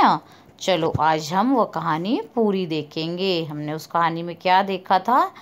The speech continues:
कि महाभारत के बारह वर्ष के वनवास के बाद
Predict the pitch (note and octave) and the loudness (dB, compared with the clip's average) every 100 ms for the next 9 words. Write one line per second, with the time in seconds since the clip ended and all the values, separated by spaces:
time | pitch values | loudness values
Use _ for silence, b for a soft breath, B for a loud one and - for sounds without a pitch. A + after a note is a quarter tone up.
0 | B B B - B3+ A3 F3 E3 D#3+ E3+ | B B B -8 -2 0 2 2 2 2
1 | E3 F#3 F3+ - D4 C#4 E3+ E3 D#3+ F3 | 4 2 -2 -4 0 2 2 2 4 4
2 | E3 D#3+ E3 - - - - - B3 A3+ | 2 0 -2 -6 -10 -12 -10 -2 2 2
3 | E3 - b b b b b - - - | 0 -8 b b b b b -20 -18 -6
4 | F#3 F3 E3+ F3 F#3 G3 - - E3+ E3+ | -2 -2 -2 2 2 2 -2 -4 -2 2
5 | F3 G#3 C#4+ G#3 D#3 | 4 6 6 2 -2